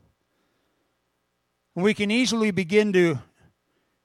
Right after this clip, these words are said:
try to keep up with society's standards, kinda keeping that option open.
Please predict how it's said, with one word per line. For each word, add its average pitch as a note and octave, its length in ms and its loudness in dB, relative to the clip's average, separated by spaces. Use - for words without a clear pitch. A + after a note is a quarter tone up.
try A3 260 2
to G#3 80 -6
keep G#3 320 -4
up G#3+ 180 0
with F#3 140 -6
society's G3 680 -4
standards, A3 840 -4
kinda C3 200 -16
keeping C#3+ 340 -16
that D#3 220 -10
option D#3 400 -8
open. D3+ 440 -2